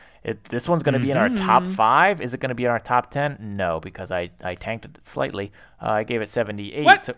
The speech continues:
Speaker 1: we're gonna, <laughs> we're gonna average those two out, and it's gonna give us a final, uh, score of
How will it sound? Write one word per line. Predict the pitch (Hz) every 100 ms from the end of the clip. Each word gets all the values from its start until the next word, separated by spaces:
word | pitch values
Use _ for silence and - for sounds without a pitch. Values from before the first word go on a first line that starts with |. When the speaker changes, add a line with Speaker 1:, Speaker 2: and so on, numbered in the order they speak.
| _
Speaker 1:
we're | 139
gonna, | 151 143 127 156 - -
<laughs> | -
we're | 165
gonna | 147
average | 104 147 160 151 127
those | 147 147
two | - 143 135
out, | 139 151 147
and | 135
it's | 127
gonna | - 135
give | 123 127
us | 127 120 -
a | 117
final, | 110 - 120 127 107 101 101 _ _ _
uh, | - 107 101 98 98
score | - - 175 123
of | 107